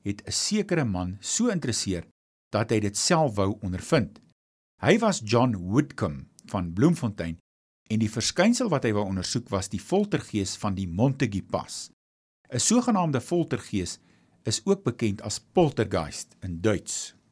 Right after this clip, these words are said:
John vertel as volg: Ek het gereeld die plaas Skoonberg in die Langkloof besoek wanneer ek 'n bietjie wou ontspan. Na een van my besoeke het ek besluit om oor die Montague Pas terug te keer.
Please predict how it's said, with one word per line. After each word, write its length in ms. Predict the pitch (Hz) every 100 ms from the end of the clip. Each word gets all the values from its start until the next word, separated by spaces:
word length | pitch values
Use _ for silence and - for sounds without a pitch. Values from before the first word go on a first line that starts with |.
| _ _ _ -
John 320 | 98 135 208 202
vertel 640 | 170 - 113 101 95 107
as 180 | - -
volg: 400 | 120 85 - - _ _ _ _ _ _ _ _
Ek 120 | - 165
het 120 | -
gereeld 320 | 170 151 233
die 140 | 233
plaas 340 | - 131 120 -
Skoonberg 600 | - 190 147 98 101 -
in 80 | 113
die 140 | 101
Langkloof 540 | 98 156 147 113 92
besoek 400 | - 104 107 104 - _ _
wanneer 260 | 101 117 117
ek 140 | 110
'n 60 | 95
bietjie 260 | 113 123
wou 160 | 95 87
ontspan. 540 | 98 - - 135 85 - _ _ _ _ _ _ _ _ _
Na 200 | 120 143 196
een 180 | 247 277
van 140 | 269
my 120 | 185
besoeke 420 | 123 113 120 113
het 120 | 101 117
ek 80 |
besluit 420 | 107 101 156 175 135
om 120 | 135
oor 100 | 113
die 140 | 113
Montague 460 | 92 151 156 - 113
Pas 340 | - 104 -
terug 240 | - 127 -
te 100 | 98
keer. 380 | - 73 -